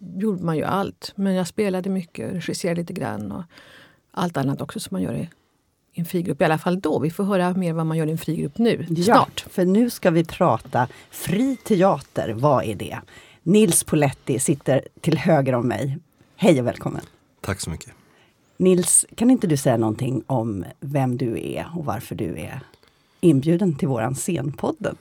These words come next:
Speaker 3: Ja, <laughs> okej. Ja, eh, jag heter Nils Poletti och är konstnärlig ledare på Turteatern och har varit det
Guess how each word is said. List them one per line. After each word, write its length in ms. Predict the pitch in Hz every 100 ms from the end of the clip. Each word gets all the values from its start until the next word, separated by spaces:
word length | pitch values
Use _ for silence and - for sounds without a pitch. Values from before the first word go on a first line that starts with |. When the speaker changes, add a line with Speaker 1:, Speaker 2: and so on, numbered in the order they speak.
| - _ _ _ _
Speaker 3:
Ja, 300 | 135 110 127 -
<laughs> 80 | -
okej. 380 | - 107 120 143 - 392 - - -
Ja, 480 | 117 117 127 135 135
eh, 80 | 127 123 123
jag 120 | 127
heter 320 | 139 135 117 113
Nils 240 | 107 101
Poletti 540 | - 110 135 - 135 139
och 220 | 107 -
är 100 | 98
konstnärlig 580 | - 98 95 92 92 95
ledare 300 | 92 87 87
på 100 | 85
Turteatern 680 | - 117 98 123 135 143 120
och 240 | 113 - -
har 100 | 95
varit 360 | 98 87 90
det 240 | - 82